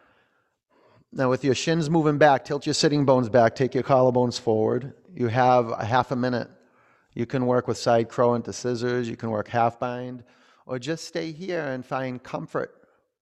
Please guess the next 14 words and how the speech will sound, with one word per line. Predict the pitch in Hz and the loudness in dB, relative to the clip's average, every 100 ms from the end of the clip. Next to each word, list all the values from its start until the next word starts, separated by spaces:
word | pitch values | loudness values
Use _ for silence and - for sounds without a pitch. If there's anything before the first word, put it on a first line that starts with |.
| _ _ _ _ _ _ _ _ _ | _ _ _ _ _ _ _ _ _
in | 123 | -12
the | 113 | -8
coming | 131 127 120 | -6 -6 -8
apart. | 113 135 120 113 - _ _ _ | -8 -4 -4 -4 -12 _ _ _
Relax | 110 110 110 113 120 117 - | -14 -6 -2 -2 -2 -6 -12
with | 117 | -8
what | 117 117 | -6 -4
is. | 117 104 95 90 - - | -2 -4 -8 -12 -14 -16
Your | 113 | -14
gaze | 98 107 104 113 123 135 - - _ _ | -10 -8 -6 -6 -8 -10 -12 -16 _ _
clear, | - 175 151 107 85 90 - _ _ _ _ | -6 -2 0 0 -2 -8 -20 _ _ _ _
moment | 104 107 117 - | -8 -6 -6 -8
to | 120 | -4
moment. | 117 117 110 101 | -4 -4 -6 -14